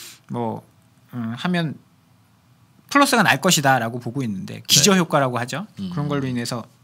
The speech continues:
Speaker 1: 플러스가 날 것이다라고 보고 있는데 그렇게 되면 우리나라 주가도 좀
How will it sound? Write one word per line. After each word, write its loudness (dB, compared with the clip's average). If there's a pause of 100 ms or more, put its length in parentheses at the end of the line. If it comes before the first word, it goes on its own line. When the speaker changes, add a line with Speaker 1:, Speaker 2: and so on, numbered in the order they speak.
(120)
Speaker 1:
플러스가 -4
날 -4
것이다라고 -6
보고 -14
있는데 -12 (1040)
그렇게 4
되면 4 (760)
우리나라 2 (180)
주가도 -4 (180)
좀 -14